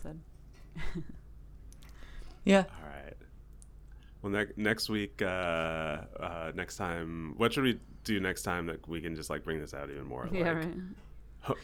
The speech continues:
Speaker 3: we can, we can have a debate over home ownership. How's that
Speaker 1: Or
Speaker 3: sound?
Speaker 1: number of
Speaker 3: Um,
Speaker 1: spaces after a period.
Speaker 3: Oh my
Speaker 2: Oh,
Speaker 3: God.
Speaker 2: yeah,
Speaker 1: <laughs>
Speaker 2: let's fight about that.
Speaker 3: The podcast is gonna break up if we do that. We're, we're not, we're, it's just gonna be,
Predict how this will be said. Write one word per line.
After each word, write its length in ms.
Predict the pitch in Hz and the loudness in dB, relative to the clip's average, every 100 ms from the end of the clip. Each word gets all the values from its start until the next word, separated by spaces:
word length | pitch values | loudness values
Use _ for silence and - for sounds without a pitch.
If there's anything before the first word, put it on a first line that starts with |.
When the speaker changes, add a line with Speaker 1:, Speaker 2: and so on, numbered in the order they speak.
| - - - | -10 -16 4
Speaker 3:
we 100 | 131 | 10
can, 140 | 143 127 | 10 10
we 100 | 143 | 10
can 80 | 147 | 12
have 100 | 143 | 10
a 40 | |
debate 380 | 110 107 101 101 | 6 8 8 8
over 220 | 92 87 | 6 2
home 240 | 82 82 78 | 0 -4 -4
ownership. 440 | 76 - - - | -6 -8 -8 -8
How's 180 | 95 73 | -8 -8
that 140 | - - - | -6 -4 6
Speaker 1:
Or 220 | 175 170 | 8 8
Speaker 3:
sound? 100 | 165 | 6
Speaker 1:
number 200 | 180 175 | 4 6
of 60 | 175 | 2
Speaker 3:
Um, 40 | |
Speaker 1:
spaces 360 | - 170 175 160 | 4 2 2 0
after 280 | 156 - 160 | -2 -2 -6
a 40 | |
period. 500 | - 170 160 151 147 - - - - - - - - - - - - - | -4 -8 -6 -6 -6 0 0 2 -4 -6 -10 -10 -10 -12 -14 -16 -16 -2
Speaker 3:
Oh 120 | 202 190 | 0 6
my 80 | |
Speaker 2:
Oh, 240 | 180 170 165 | 12 12 12
Speaker 3:
God. 80 | 165 | 12
Speaker 2:
yeah, 260 | 156 156 | 12 12
Speaker 1:
<laughs> 20 | |
Speaker 2:
let's 300 | 156 156 - | 12 12 10
fight 220 | - 147 143 | 10 4 4
about 220 | 143 139 | 0 -2
that. 280 | 143 143 - - - - | -2 -4 -6 -12 -8 0
Speaker 3:
The 60 | 123 | 2
podcast 640 | - 127 135 143 123 - | 8 8 8 8 6 6
is 80 | - | 2
gonna 160 | 110 101 | 2 6
break 300 | 98 95 95 | 6 6 6
up 180 | 123 | 4
if 160 | 98 - | 2 -2
we 80 | 90 | -4
do 120 | 82 95 | 2 10
that. 340 | 98 - 208 | 10 12 10
We're, 220 | 92 92 90 | 10 8 6
we're 160 | 104 | 4
not, 240 | 98 95 98 | 4 4 2
we're, 300 | 107 101 92 92 95 | 2 2 2 -2 -2
it's 200 | 101 185 | 0 0
just 180 | 98 - | -2 0
gonna 180 | 101 92 | 0 0
be, 520 | 95 82 160 - | 0 0 0 -2